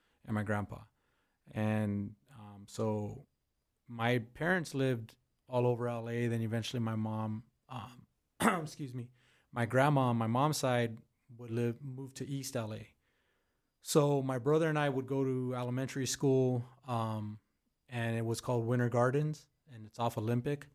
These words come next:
So we went to school there for a couple years. Um, some of my cousins went there, and it was a cool apartment building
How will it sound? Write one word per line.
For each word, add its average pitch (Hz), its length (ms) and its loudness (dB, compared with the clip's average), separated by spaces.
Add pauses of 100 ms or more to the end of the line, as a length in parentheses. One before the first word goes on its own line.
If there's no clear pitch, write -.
(380)
So 110 500 0
we 117 140 -8
went 117 240 -2
to 123 80 -2
school 123 260 -2
there 120 220 0
for 123 120 -6
a 120 40 -2
couple 123 280 -4
years. 120 500 0
Um, 104 400 -6 (200)
some 113 240 -4
of 110 60 -2
my 107 120 -6
cousins 117 400 0
went 120 220 0
there, 117 360 -4 (480)
and 110 260 0
it 123 40 4
was 135 180 4
a 131 80 -2
cool 202 240 4
apartment 175 440 -2
building 139 540 -2